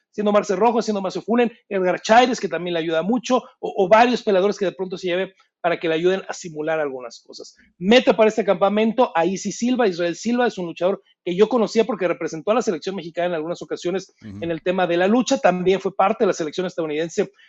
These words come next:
Speaker 1: eh, como backup. No sé si siga siendo coach, él era coach de Cal State Fresno en la N C A A y es alguien que está muy apegado al tema de Iridium. El agre-, haber agregado un co-, un coach de lucha, Dani,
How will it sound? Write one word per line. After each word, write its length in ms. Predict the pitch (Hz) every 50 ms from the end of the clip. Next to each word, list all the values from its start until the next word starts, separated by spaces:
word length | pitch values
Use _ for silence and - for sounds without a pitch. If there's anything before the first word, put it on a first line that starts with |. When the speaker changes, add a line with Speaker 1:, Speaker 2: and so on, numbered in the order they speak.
| _ _
Speaker 1:
eh, 240 | - 226 196 156 -
como 240 | - 175 175 170
backup. 400 | 165 196 208 202 - 254 226 - - _ _ _
No 120 | 190 214
sé 160 | 202 - 254
si 140 | - - 214
siga 240 | 170 - 220 202 214
siendo 380 | - - 226 214 202 185 - -
coach, 300 | - 180 202 214 - 220
él 80 | 214
era 180 | 202 196 190 190
coach 200 | - 190 190 -
de 100 | 196 -
Cal 160 | - 190 185
State 320 | 180 - - 190 180 - _
Fresno 520 | _ 175 180 180 160 196 202 202 196 180 - _ _ - - _
en 180 | - 170 170 170
la 120 | 175 175
N 140 | 180 190 190
C 320 | 170 - - 196 190 190 175 190 196 202 208 208 208
A 120 | 208 208 208
A 80 | 214 - - - _
y 120 | _ 185 185
es 80 | - -
alguien 160 | 214 214 214
que 60 | -
está 120 | - - 196
muy 160 | 196 202 202
apegado 460 | 202 - - 208 190 190 190 190 196
al 100 | 185 185
tema 260 | - 180 180 185 175
de 100 | 160 170
Iridium. 520 | 175 175 170 202 220 214 175 160 127 - - _ _ _ _ _ _ _ _ _ _ _
El 220 | - 233 240 233 240
agre-, 240 | 226 220 226 226
haber 220 | 226 220 269 339 370
agregado 480 | 392 330 262 220 214 202 220 233 233
un 80 | 226 190
co-, 220 | - - 208 208 208
un 120 | 208 196
coach 260 | - 202 214 214 -
de 120 | - 165 123
lucha, 380 | 123 139 160 151 - 180 170
Dani, 280 | 170 170 180 202 208 202